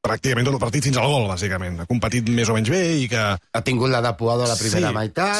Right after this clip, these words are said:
Speaker 1: sí,
Speaker 2: la
Speaker 1: la de
Speaker 2: d'Antonio
Speaker 1: Puado.
Speaker 2: Roca, que ha fet molt bon partit a la banda
Speaker 1: Sí.
Speaker 2: dreta a la segona.
Speaker 1: Sí, sí.
Speaker 2: Bé,
Speaker 1: Sí.
Speaker 2: a mi, a mi m'ha semblat un equip reconeixible, ordenat, eh, que tenia, mm, pocs recursos per, per generar ocasions de gol, però,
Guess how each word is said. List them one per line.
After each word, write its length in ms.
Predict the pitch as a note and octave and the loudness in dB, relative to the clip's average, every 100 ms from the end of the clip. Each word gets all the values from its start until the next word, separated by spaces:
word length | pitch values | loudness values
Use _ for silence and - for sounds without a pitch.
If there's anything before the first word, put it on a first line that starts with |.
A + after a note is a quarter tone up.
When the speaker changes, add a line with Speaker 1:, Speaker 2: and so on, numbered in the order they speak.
| F3+ | 0
Speaker 1:
sí, 140 | B2+ | -2
Speaker 2:
la 160 | G2 C3 | -2 0
Speaker 1:
la 80 | B2 | 0
de 80 | B2 | 0
Speaker 2:
d'Antonio 260 | C#3 C#3 C3+ | 0 2 2
Speaker 1:
Puado. 140 | C3+ | 2
Speaker 2:
Roca, 160 | D#3 E3 | 0 -2
que 80 | C#3 | -2
ha 60 | D3 | 0
fet 80 | |
molt 180 | D#3 D3+ C#3+ | 0 2 2
bon 100 | B2+ | 0
partit 300 | B2 B2+ A#2+ | -2 -2 0
a 80 | A#2 | 0
la 80 | |
banda 240 | A#2 A#2 A2+ | 2 2 2
Speaker 1:
Sí. 60 | A2+ | 0
Speaker 2:
dreta 240 | G#2+ A2 | 0 0
a 80 | G#2+ | 0
la 20 | |
segona. 480 | - A2 D#3+ D#3 E3 | 0 0 2 2 0
Speaker 1:
Sí, 80 | A2 - _ _ _ | -4 -12 _ _ _
sí. 280 | - F#3+ G2+ - - - - - | -8 -8 -8 -16 -20 -16 -16 -4
Speaker 2:
Bé, 120 | F3+ | 0
Speaker 1:
Sí. 40 | F3+ | 2
Speaker 2:
a 60 | |
mi, 120 | F3+ A#3 | 2 0
a 80 | F3 | 0
mi 80 | F#3+ | 0
m'ha 120 | B3 A3 | 0 -2
semblat 300 | F#3+ F3+ F3 | -2 0 0
un 80 | D#3+ | -2
equip 300 | B2+ D3+ D#3+ | -2 -4 -4
reconeixible, 760 | E3+ C#3+ B2 G#2 - D#3 - E3+ F3+ - | -4 -2 -2 -2 -2 -2 0 0 -2 -2
ordenat, 720 | C#3 A2+ G#2+ C3 D3 D#3+ - - - - | -2 0 0 0 0 -2 -6 -20 -20 -10
eh, 260 | - B2 A#2 G2 A#2 - | -4 -2 -2 -2 -4 -4
que 160 | B2 A2+ | -4 -2
tenia, 380 | G#2 A2 C#3 C3 G2 | -4 -2 0 -2 -4
mm, 640 | - A2+ A2 A#2 A2+ A#2 G#2+ | -12 -10 -4 -2 0 0 0
pocs 220 | D3+ D3+ | -2 -2
recursos 460 | D3+ D3 D#3 C3 B2 | -2 0 -2 -2 -4
per, 220 | C3+ B2 | -2 -2
per 140 | B2+ A2 | -2 -2
generar 600 | A#2 A#2+ A#2+ B2+ B2+ B2 | 0 0 0 0 0 0
ocasions 460 | C#3 C3 A#2 C#3 B2 | -2 -2 -2 -2 0
de 80 | C3 | 0
gol, 220 | C#3+ D3+ A#2 | 2 0 0
però, 200 | B2+ | -2